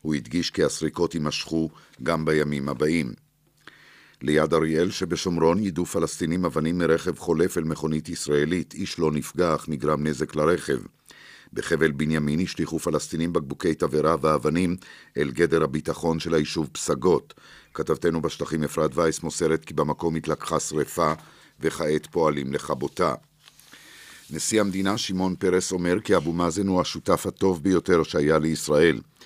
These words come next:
בכינוס של עיתונאים יהודים מרחבי העולם בירושלים אמר הנשיא פרס כי אבו מאזן הוא אדם אמיץ וכי אינו מכיר עוד מנהיג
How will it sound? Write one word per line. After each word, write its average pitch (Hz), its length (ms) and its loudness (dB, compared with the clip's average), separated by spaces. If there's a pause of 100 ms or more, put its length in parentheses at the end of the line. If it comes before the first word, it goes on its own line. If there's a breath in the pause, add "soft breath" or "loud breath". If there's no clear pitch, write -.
(380 loud breath)
בכינוס - 400 0
של 87 140 -2
עיתונאים 80 460 0
יהודים 82 380 0
מרחבי 80 420 0
העולם 80 400 2
בירושלים 78 760 0
אמר 80 300 0
הנשיא 80 420 -4
פרס 78 460 0 (420 loud breath)
כי 82 140 0
אבו 80 160 -2
מאזן 92 320 -2
הוא 85 140 0
אדם 87 260 -2
אמיץ 95 480 -2
וכי 78 300 -2
אינו 82 160 0
מכיר 92 300 0
עוד 98 260 -2
מנהיג 87 480 0